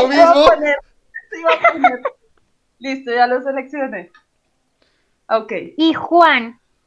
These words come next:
Speaker 3: Juan,
Speaker 1: Juan.
Speaker 3: definitivamente una rutina de skincare. No, mentiras.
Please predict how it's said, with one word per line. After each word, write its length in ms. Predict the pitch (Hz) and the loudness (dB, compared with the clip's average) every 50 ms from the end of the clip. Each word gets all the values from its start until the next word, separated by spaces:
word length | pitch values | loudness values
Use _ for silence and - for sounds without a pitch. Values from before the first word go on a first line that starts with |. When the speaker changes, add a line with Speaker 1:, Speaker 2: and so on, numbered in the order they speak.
| _ _ _ _ - | _ _ _ _ -6
Speaker 3:
Juan, 280 | 330 269 254 262 262 269 | -4 0 2 2 2 2
Speaker 1:
Juan. 160 | 262 269 269 | 2 0 0
Speaker 3:
definitivamente 760 | 269 294 - 330 - 359 339 320 302 285 - - - - 349 392 381 - 302 | -2 -4 -4 -6 -4 -2 -2 -2 -2 -2 -6 -12 -6 -2 0 0 2 0 -2
una 220 | 311 285 277 277 | -2 -2 -2 -2
rutina 640 | 269 285 302 311 302 - 294 277 269 294 320 339 | -2 -4 -6 -8 -8 -10 -10 -6 -4 -4 -4 -2
de 120 | 330 330 311 311 | -2 -4 -4 -6
skincare. 520 | - - 254 233 226 220 240 214 196 202 - - 294 254 | -6 -10 -12 -10 -10 -8 -8 -8 -8 -8 -12 -16 -10 -4
No, 120 | - 302 | 0 0
mentiras. 360 | 302 302 269 - 277 240 233 | 0 0 0 0 -2 -2 -2